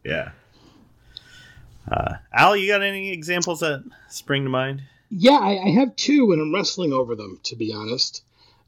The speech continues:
Speaker 2: Uh, forever, uh, uh, my favorite documentary has been,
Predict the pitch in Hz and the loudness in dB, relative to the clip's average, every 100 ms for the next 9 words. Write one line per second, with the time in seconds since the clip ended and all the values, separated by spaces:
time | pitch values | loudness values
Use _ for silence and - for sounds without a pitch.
0 | - 151 147 147 143 - _ _ _ - | -2 0 4 4 2 0 _ _ _ -20
1 | - 208 180 - 214 175 147 156 151 - | -2 4 4 6 2 4 2 0 -2 -14
2 | - _ 160 139 - 156 139 139 139 143 | -20 _ -8 -8 -4 -2 0 0 0 2
3 | 143 139 - 165 170 175 156 151 165 151 | 2 0 4 4 4 -4 -4 -2 0 0
4 | 143 143 135 131 123 143 135 131 131 | 2 -2 -4 -4 -4 -2 -2 -2 -6